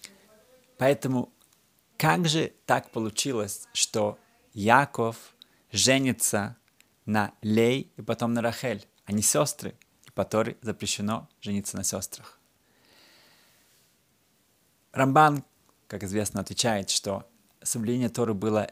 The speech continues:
именно в Эрец Исраэль, в Израиле. Но так как Яков находился в Харане, а когда он вернулся уже полностью в Израиль, тогда уже Рахель не стала, поэтому тут не было этого запрета. Но я слышал сегодня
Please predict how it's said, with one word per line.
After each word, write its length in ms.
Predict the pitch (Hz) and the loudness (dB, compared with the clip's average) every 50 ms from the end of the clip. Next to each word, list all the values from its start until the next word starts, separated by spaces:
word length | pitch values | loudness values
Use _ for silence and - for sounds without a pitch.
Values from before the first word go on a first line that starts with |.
| - _ - | -8 _ -4
именно 360 | 120 120 120 113 113 110 101 | -2 0 0 2 2 0 -2
в 60 | 92 - | -2 -2
Эрец 360 | - 110 110 113 110 - - | 0 0 2 0 0 -4 -4
Исраэль, 500 | 101 - - - 107 101 98 95 - - _ - | -6 -4 -4 -2 -2 -2 -2 -4 -6 -10 _ -6
в 80 | 107 104 | -4 -4
Израиле. 500 | 95 101 107 107 98 95 95 - - - _ _ _ _ _ _ _ _ _ _ _ _ | 0 2 2 2 2 0 -4 -8 -12 -16 _ _ _ _ _ _ _ _ _ _ _ _
Но 80 | - 101 | -10 -8
так 140 | - 127 - | -6 -4 -4
как 240 | 123 - - - _ _ _ _ | -4 -6 -6 -10 _ _ _ _
Яков 320 | 117 117 113 110 - - | 0 0 0 0 -2 -6
находился 420 | - 107 104 104 113 110 - - 120 | -6 -4 -4 -2 -4 -4 -4 -4 -6
в 60 | - | -4
Харане, 580 | - 139 139 147 147 151 143 131 117 117 123 - _ _ | 0 2 4 4 4 4 4 2 -2 -4 -4 -8 _ _
а 60 | - | -12
когда 240 | - 110 104 104 110 | -10 -6 -2 -2 0
он 100 | 107 107 | 0 0
вернулся 640 | 101 107 107 120 135 135 110 - - - 98 92 - - _ _ | -2 -2 -2 0 0 0 0 -2 -4 -6 -6 -8 -10 -14 _ _
уже 260 | - 107 104 95 - - _ | -12 -10 -8 -8 -10 -10 _
полностью 420 | - 113 110 110 107 - - - 95 | -8 -6 -4 -4 -4 -6 -8 -8 -10
в 40 | 98 | -8
Израиль, 400 | 92 101 110 107 104 101 104 - - - - - _ - | -6 -4 -2 -2 -2 -4 -8 -12 -18 -20 -20 -20 _ -14
тогда 260 | - 101 101 110 110 | -8 -2 0 0 0
уже 300 | 107 98 107 98 - 151 - _ _ | 0 0 -4 -6 -8 -10 -14 _ _
Рахель 340 | - 104 - - 113 110 107 | -12 -10 -8 -6 -6 -4 -4
не 60 | 101 | -4
стала, 460 | - - - 139 135 127 113 113 117 - - - - _ _ _ _ _ _ - | -6 -4 0 0 2 2 0 -2 -6 -12 -20 -20 -20 _ _ _ _ _ _ -4
поэтому 460 | - 113 113 - - 110 113 110 - - - | -2 -2 -2 -2 -4 -4 -4 -4 -6 -8 -10
тут 200 | - 110 - - | -12 -8 -4 -2
не 120 | 120 113 | -2 0
было 300 | 104 101 98 98 98 - _ | 0 0 -2 -2 -4 -8 _
этого 280 | - 107 95 - 92 90 | -10 -10 -10 -10 -10 -8
запрета. 540 | 87 101 90 - - 95 98 - - 113 - _ _ _ _ _ _ - - - _ _ _ _ _ _ _ - | -6 -8 -8 -8 -8 -10 -10 -12 -18 -20 -20 _ _ _ _ _ _ -20 -20 -20 _ _ _ _ _ _ _ -4
Но 380 | 117 127 131 139 135 - - _ _ _ _ _ _ _ _ _ _ _ _ _ _ _ _ _ _ _ _ _ _ _ _ _ | -2 0 2 2 0 -2 -4 _ _ _ _ _ _ _ _ _ _ _ _ _ _ _ _ _ _ _ _ _ _ _ _ _
я 100 | 117 113 | -8 -6
слышал 300 | - - 143 - - 120 | -4 -2 -2 -2 -2 -2
сегодня 560 | - - 120 117 127 123 117 120 110 107 - | -2 -2 0 0 0 0 0 -2 -4 -4 -8